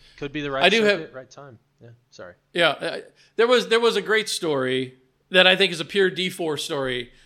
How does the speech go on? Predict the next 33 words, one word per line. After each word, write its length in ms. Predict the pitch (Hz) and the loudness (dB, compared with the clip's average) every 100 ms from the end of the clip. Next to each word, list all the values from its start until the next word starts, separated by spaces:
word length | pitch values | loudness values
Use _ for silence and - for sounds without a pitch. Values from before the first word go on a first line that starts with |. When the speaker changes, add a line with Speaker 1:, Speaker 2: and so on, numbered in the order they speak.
| _ | _
Speaker 2:
That 160 | 151 156 | -2 -2
is 140 | 151 139 | -2 -4
the 100 | 147 | -4
one 160 | 147 | -2
I, 220 | 147 143 | 0 -2
I 40 | 143 | -4
kinda 220 | 160 147 | -2 -4
wanna 160 | 135 131 | -2 -6
finish 320 | 165 147 - | -6 -6 -8
with. 220 | 127 113 _ _ - | -12 -14 _ _ -12
And 140 | 139 | -6
this 160 | 165 180 | -4 -2
was, 440 | 170 151 135 - - _ _ | -4 -4 -6 -12 -18 _ _
uh, 380 | 143 127 123 - - | -10 -8 -10 -14 -4
I 80 | 180 | 0
don't 100 | 175 | 0
know 60 | |
if 100 | 156 | 0
you 120 | 180 180 | -4 -6
saw 260 | - 131 | -4 -4
this, 280 | 120 113 - | -4 -8 -12
but, 340 | - 147 139 - _ _ _ _ _ | -6 -4 -4 -10 _ _ _ _ _
uh, 380 | 131 123 117 113 - | -6 -6 -6 -10 -10
a-, 160 | 165 | -10
as 120 | 170 | -8
much 200 | 139 156 | -6 -6
as 80 | 143 | -6
you 80 | 147 | -8
were 80 | 139 | -6
following 600 | 165 151 147 139 127 123 - | -2 0 0 -2 -4 -8 -12
the 140 | 143 | -8
Jets-Bills 580 | 135 170 - 151 165 131 | -2 -2 -2 -4 -4 -4
game. 280 | 135 113 | -8 -8